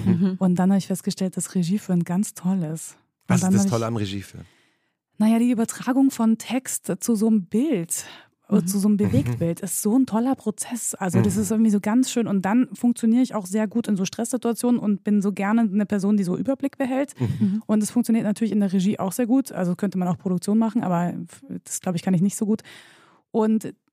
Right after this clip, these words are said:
Speaker 3: meine Grundlage ist immer Text, aber das dann wiederum zu verbildlichen,
Speaker 1: Mhm.
Speaker 2: Ja.
Speaker 3: ist irgendwie, es macht, also ich kann es nach wie vor nicht glauben, dass man sowas herstellen kann. Also ich, wie oft ich weine eigentlich am besten im Kino auch tatsächlich.
Speaker 1: Mhm.
Speaker 2: Mhm.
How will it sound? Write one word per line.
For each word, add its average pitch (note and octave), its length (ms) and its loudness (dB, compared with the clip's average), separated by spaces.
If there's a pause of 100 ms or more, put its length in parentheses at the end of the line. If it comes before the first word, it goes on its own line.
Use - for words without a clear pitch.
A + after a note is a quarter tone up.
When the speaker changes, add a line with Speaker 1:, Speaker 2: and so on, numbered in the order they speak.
(540)
Speaker 3:
meine G#3+ 280 2
Grundlage A3+ 320 2
ist - 100 -4
immer G#3 240 4
Text, - 420 -4
aber F#3+ 220 0
das G#3 320 -4
dann A3+ 160 0
wiederum G#3 380 2
zu G#3 100 -2
verbildlichen, E3 1500 -4 (400)
Speaker 1:
Mhm. F#3+ 80 0
Speaker 2:
Ja. E3+ 140 2
Speaker 3:
ist E3+ 200 -4
irgendwie, G3+ 600 4
es - 140 -10
macht, E3+ 240 -2
also E3+ 180 0
ich - 180 -4
kann F#3 120 2
es F3+ 100 0
nach F#3 160 0
wie G#3+ 80 2
vor G3 200 -2
nicht G#3 180 -2
glauben, G3 380 0
dass F#3 140 -2
man F#3+ 140 2
sowas F3+ 240 0
herstellen G3 360 0
kann. F3 220 -2
Also F#3 180 0
ich, G#3 280 -4
wie G3 120 0
oft - 200 -6
ich - 140 -8
weine F3+ 240 0
eigentlich G3+ 200 0
am F3+ 120 -2
besten F#3 320 -2
im A3+ 100 2
Kino A#3+ 320 2
auch - 160 -10
tatsächlich. F3 680 -4
Speaker 1:
Mhm. F#3+ 60 6
Speaker 2:
Mhm. F3+ 240 2